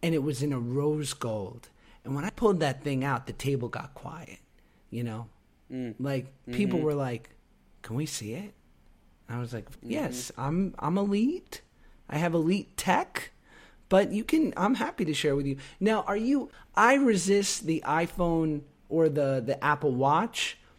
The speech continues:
Speaker 1: 'cause I think it's too much tech. You?
Speaker 2: Yeah, I don't want, one, I don't wear a watch in general. I don't need something on my wrist constantly to tell me what time it is. I have a phone. There are two reasons that you have a watch. Either to show people that you spent fifty thousand dollars on a watch,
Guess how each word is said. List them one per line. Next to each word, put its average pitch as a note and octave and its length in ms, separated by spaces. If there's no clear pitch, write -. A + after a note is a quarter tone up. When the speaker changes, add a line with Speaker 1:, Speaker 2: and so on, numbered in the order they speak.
Speaker 1:
'cause E3 220
I F3+ 140
think F#3 220
it's - 180
too G#3 220
much F3 340
tech. - 360
You? G3 380
Speaker 2:
Yeah, G3 260
I D3+ 120
don't G#3+ 160
want, G3+ 320
one, F3+ 220
I G3 80
don't E3+ 180
wear E3 160
a D3+ 60
watch C#3+ 260
in C#3+ 100
general. A#2 460
I D#3 80
don't F3+ 180
need E3 520
something D#3 360
on D3+ 160
my D3 100
wrist C#3+ 380
constantly C#3+ 560
to C3 60
tell C#3 180
me C#3 120
what C3+ 140
time A#2 240
it A2+ 80
is. B2+ 280
I B2+ 80
have C3+ 220
a C#3+ 40
phone. A#2 460
There D3 120
are D3 40
two G#3 220
reasons F#3 340
that F3+ 80
you F3+ 60
have E3+ 120
a F#3 40
watch. B2+ 480
Either D3+ 260
to C#3+ 100
show D#3+ 220
people F3 320
that D#3+ 100
you D#3+ 80
spent D3+ 300
fifty D#3+ 260
thousand D3 340
dollars C#3 320
on D3 100
a C#3+ 40
watch, A#2+ 500